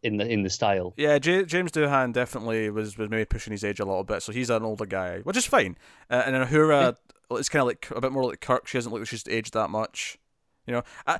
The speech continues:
Speaker 1: Yeah.
Speaker 2: I think it just depended on what age they were at when they were doing the show. 'Cause I, I think
Speaker 1: Pretty much.
Speaker 2: if they were going from their late thirties to the late forties, there's probably more of a, a difference in,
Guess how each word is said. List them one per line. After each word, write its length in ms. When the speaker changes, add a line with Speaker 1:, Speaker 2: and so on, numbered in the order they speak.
Speaker 1:
Yeah. 160
Speaker 2:
I 20
think 140
it 60
just 100
depended 500
on 60
what 160
age 220
they 100
were 180
at 220
when 120
they 60
were 60
doing 200
the 60
show. 220
'Cause 140
I, 140
I 20
think 380
Speaker 1:
Pretty 180
much. 240
Speaker 2:
if 100
they 80
were 140
going 320
from 160
their 100
late 300
thirties 500
to 140
the 80
late 200
forties, 460
there's 160
probably 300
more 160
of 100
a, 380
a 100
difference 480
in, 240